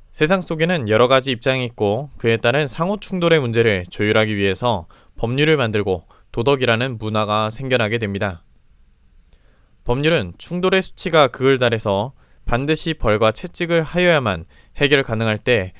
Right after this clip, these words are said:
만들어내는 것이어야 하는 것이고 그 이외에도 계몽과 상호의 노력을 하게 되고 조율의 문화를 조성해야 합니다.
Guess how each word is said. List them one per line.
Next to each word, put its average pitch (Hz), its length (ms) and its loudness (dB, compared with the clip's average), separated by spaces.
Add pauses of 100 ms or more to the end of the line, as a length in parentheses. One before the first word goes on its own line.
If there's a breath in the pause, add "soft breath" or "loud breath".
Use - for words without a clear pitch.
(120 soft breath)
만들어내는 120 640 2
것이어야 110 840 0
하는 139 260 -6
것이고 110 440 -2 (1120)
그 139 80 2
이외에도 127 720 2
계몽과 160 460 2
상호의 160 640 0
노력을 120 400 2
하게 139 240 -2
되고 131 460 0 (440 soft breath)
조율의 123 440 0
문화를 113 420 0
조성해야 127 480 -4
합니다. 104 480 -2